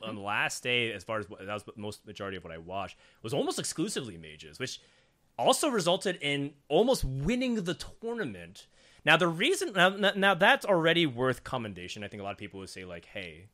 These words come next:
you know, that's already impressive. Why isn't it higher?" I watched the vods, and I just have to say, this man gets what he wants every time. It's like, he, he, he, he, if he's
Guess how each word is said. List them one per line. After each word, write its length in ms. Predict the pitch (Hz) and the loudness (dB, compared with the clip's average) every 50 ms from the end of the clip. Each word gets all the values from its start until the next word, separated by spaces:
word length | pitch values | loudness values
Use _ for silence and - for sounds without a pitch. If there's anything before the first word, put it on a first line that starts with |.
| _ | _
you 80 | - 82 | -20 -18
know, 120 | 80 80 | -16 -14
that's 220 | 80 95 101 95 - | -10 -8 -8 -8 -8
already 300 | - 98 98 98 98 101 | -10 -8 -6 -4 -4 -4
impressive. 400 | 98 90 - 98 95 - 98 85 | -4 -6 -8 -8 -8 -8 -10 -10
Why 120 | 90 87 92 | -10 -10 -10
isn't 180 | 90 - 85 | -12 -12 -16
it 60 | 71 | -18
higher?" 440 | - - - 104 104 104 98 92 87 - - - - _ _ _ - | -18 -14 -8 -6 -4 -4 -4 -6 -8 -12 -16 -20 -20 _ _ _ 0
I 80 | 135 | 0
watched 480 | 147 139 123 127 143 185 240 302 - - | 0 0 -4 -4 -4 -4 -2 -4 -6 -8
the 80 | 311 226 | -10 -10
vods, 680 | 151 110 98 104 98 107 123 143 160 175 170 - - - _ | -10 -10 -8 -6 -4 -2 0 0 -2 -2 -6 -10 -16 -16 _
and 140 | 123 123 127 - | -8 -8 -8 -8
I 140 | 123 156 240 | -8 -10 -8
just 200 | - 339 285 - | -8 -8 -8 -8
have 280 | - - 170 160 - - | 0 4 4 4 4 2
to 120 | - 123 - | -6 -8 -8
say, 560 | - - - 87 82 87 101 117 139 170 170 - - _ - _ _ - | -8 -8 -8 -6 -4 -2 0 0 0 -2 -4 -8 -14 _ -20 _ _ -18
this 460 | 87 82 95 110 156 247 - - - | -16 -12 -8 -4 -4 -2 -2 -4 -8
man 500 | 87 80 82 82 90 104 131 160 190 196 - _ _ - _ - | -10 -10 -10 -8 -8 -8 -8 -8 -10 -12 -14 _ _ -20 _ 0
gets 240 | - 123 135 - - | 0 0 0 0 -4
what 120 | 117 113 | -6 -6
he 140 | 95 101 82 - | -6 -8 -10 -12
wants 340 | 82 82 67 58 - - - - - - | -14 -16 -16 -18 -20 -20 -20 -12 -4 -2
every 240 | 113 107 90 101 - | -2 -2 -2 -6 -10
time. 280 | - - 69 - - - - - - - | -10 -14 -16 -18 -16 -16 -18 -18 -14 -14
It's 160 | - - - 113 | -12 -10 -6 -4
like, 220 | 107 98 - - _ _ _ _ _ _ _ | -4 -4 -6 -10 _ _ _ _ _ _ _
he, 280 | _ - 123 113 113 - | _ -4 -4 -4 -4 -4
he, 320 | - - 107 95 92 98 - | -8 -10 -10 -10 -10 -12 -14
he, 180 | - - 110 101 | -16 -16 -14 -14
he, 200 | - - 110 - - | -12 -12 -14 -10 -10
if 100 | 98 - | -12 -10
he's 180 | 107 98 98 | -8 -10 -8